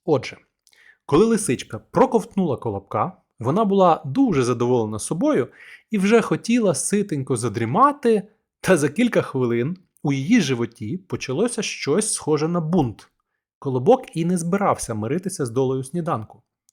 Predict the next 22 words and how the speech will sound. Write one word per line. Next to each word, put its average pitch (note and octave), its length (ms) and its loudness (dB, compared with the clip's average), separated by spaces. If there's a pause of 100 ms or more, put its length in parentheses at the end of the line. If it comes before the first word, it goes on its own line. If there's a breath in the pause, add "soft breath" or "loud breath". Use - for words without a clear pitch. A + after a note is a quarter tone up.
(140)
Він A#2+ 200 -2
відчайдушно C#3+ 720 -4
підстрибував, A2+ 920 -6 (380 soft breath)
крутився, D#3+ 760 0 (320 soft breath)
тарабанив F#3+ 540 2
по G3 100 -2
стінках G3 460 -2
шлунку D3+ 480 -2
так, C4+ 420 -2 (300 soft breath)
ніби D3+ 260 -2
вирішив G3 480 0
перебудувати F3 880 2
лисичку B2+ 500 -4
зсередини. A2 580 -6 (840 loud breath)
Лиска G#3+ 320 0
спочатку G3 520 0
реготала, C3+ 800 2
мовляв, D#3+ 440 2
ото D#3+ 260 2
невгамовний D3+ 640 0
хлібчик - 380 -6 (100)
попався. A2+ 520 -6